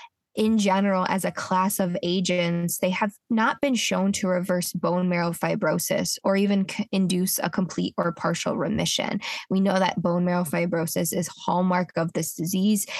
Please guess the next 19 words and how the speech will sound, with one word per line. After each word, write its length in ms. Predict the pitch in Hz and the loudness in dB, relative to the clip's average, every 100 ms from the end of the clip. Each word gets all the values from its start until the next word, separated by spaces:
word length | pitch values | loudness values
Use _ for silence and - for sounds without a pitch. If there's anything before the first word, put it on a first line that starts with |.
| - - | -8 -2
and 240 | 185 175 156 | 0 0 -2
preventing 720 | - 175 190 190 202 190 - | 0 2 2 2 2 0 0
and 140 | 180 | 0
being 180 | 170 170 | 0 0
able 200 | 170 170 | 0 -2
to 160 | - | -2
reverse 440 | 175 170 170 170 - | -2 0 0 0 0
it, 120 | 180 | 0
I 100 | - | -2
think, 300 | 170 170 180 | -2 -2 -2
will 100 | 180 | -2
do 480 | 165 170 170 170 170 | 0 0 0 0 0
a 160 | - 175 | 0 0
lot 200 | 175 175 | 0 0
of 180 | 180 - | -2 -2
good 260 | 175 175 | -2 -2
for 200 | - 202 | 0 -2
patients. 680 | 202 208 202 208 214 233 - - - - - | 0 -2 0 2 2 0 -2 -8 -12 -6 0
Um, 320 | 180 170 | 2 2